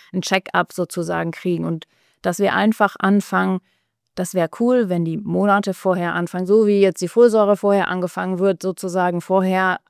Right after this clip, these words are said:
sozusagen das Beste aus seinem Gewicht oder aus seiner, was, was immer man so mitbringt, einmal abklären,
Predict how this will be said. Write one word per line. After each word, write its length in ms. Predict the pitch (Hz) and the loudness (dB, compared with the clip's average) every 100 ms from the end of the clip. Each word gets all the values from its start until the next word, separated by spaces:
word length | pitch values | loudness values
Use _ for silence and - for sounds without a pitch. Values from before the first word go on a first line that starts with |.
| _ _ _ | _ _ _
sozusagen 540 | 214 196 - 175 175 170 | -8 -8 -6 -6 -6 -6
das 140 | 175 | -8
Beste 640 | - 202 - - 202 202 - _ _ _ _ - | -2 0 0 -4 -2 -2 -4 _ _ _ _ -6
aus 200 | 185 190 | -4 -2
seinem 240 | 185 180 | -2 0
Gewicht 400 | 175 190 208 - | 2 2 2 0
oder 180 | 175 165 | 0 0
aus 120 | 170 | -2
seiner, 360 | 175 170 170 165 | -2 -2 -2 -2
was, 220 | 180 - | -6 -6
was 160 | 175 196 | -6 -2
immer 220 | 190 185 | 0 2
man 180 | 180 175 | 2 2
so 140 | 180 | 2
mitbringt, 440 | 185 - 185 180 | 0 -2 -4 -4
einmal 280 | 175 180 - | -2 -2 0
abklären, 500 | 254 - 220 220 220 | -2 -2 0 2 2